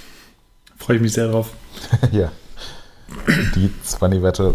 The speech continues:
Speaker 2: Hätte man, hätte man eigentlich auch nicht gedacht, dass es die deutsche Mountainbike-Welt so nachhaltig prägen würde.
Speaker 1: <laughs>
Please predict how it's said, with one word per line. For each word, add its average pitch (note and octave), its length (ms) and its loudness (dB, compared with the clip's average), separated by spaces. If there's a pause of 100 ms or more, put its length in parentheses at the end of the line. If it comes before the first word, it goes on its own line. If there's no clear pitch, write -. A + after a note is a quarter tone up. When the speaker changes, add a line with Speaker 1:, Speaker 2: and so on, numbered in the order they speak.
Speaker 2:
Hätte G#2 160 4
man, A#2+ 240 2
hätte A#2+ 160 2
man A#2 120 2
eigentlich G2 260 2
auch F2+ 100 2
nicht G#2 140 0
gedacht, E2 260 2
dass - 160 -2
es - 60 -8
die E2+ 80 -2
deutsche F2 260 2
Mountainbike-Welt F2 880 2
so F2+ 240 0
nachhaltig F2 720 0
prägen E2+ 460 0
würde. D#2+ 220 -2 (600)
Speaker 1:
<laughs> - 80 4